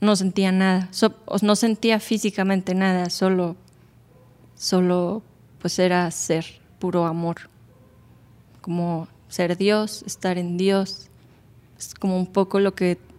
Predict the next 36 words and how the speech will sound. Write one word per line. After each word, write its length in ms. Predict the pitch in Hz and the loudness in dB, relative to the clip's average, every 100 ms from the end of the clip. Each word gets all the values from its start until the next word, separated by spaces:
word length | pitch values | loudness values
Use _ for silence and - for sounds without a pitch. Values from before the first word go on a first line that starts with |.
| - | -2
trata, 680 | 185 185 185 185 180 175 175 | 4 4 4 2 4 2 0
porque 220 | 196 190 | -2 2
obviamente 420 | 190 208 220 208 214 | 2 4 2 0 0
si 160 | 214 | 4
has 240 | 196 190 - - - - | 4 2 -8 -20 -20 -4
escuchado 460 | 202 - 196 202 196 | -4 0 4 8 8
a 40 | |
todas 160 | 196 196 | 8 6
las 140 | 196 | 6
personas 380 | 196 190 190 190 | 2 0 0 0
que 80 | 196 | 0
han 60 | 185 | 0
tomado 320 | 190 190 185 | 2 4 4
esto, 200 | 185 185 | 2 0
pues 120 | 185 | -2
siempre 300 | 196 180 185 190 | 0 2 2 2
dicen, 260 | 196 190 | 2 0
"Es 140 | 190 - | -2 2
que 80 | |
no 100 | 294 | 2
se 100 | 320 | 2
puede 180 | - 311 | 0 2
decir 180 | 311 277 | 2 0
con 140 | 277 | -2
palabras". 440 | 262 220 202 196 196 | 2 2 4 2 -2
Pues 180 | 196 185 | -4 -2
no 160 | 185 | -2
se 120 | 196 | -2
puede 220 | 254 247 247 | -2 0 2
decir 180 | 254 | 0
con 160 | - 240 | 0 0
palabras, 580 | - 214 190 214 208 196 | 0 2 4 4 4 0
entonces 400 | 185 202 196 - | -4 -6 -8 -4
tratas 440 | - 202 196 208 208 | 2 2 4 0 0
como 340 | 208 208 196 | -2 0 2
de 280 | 185 180 | 2 2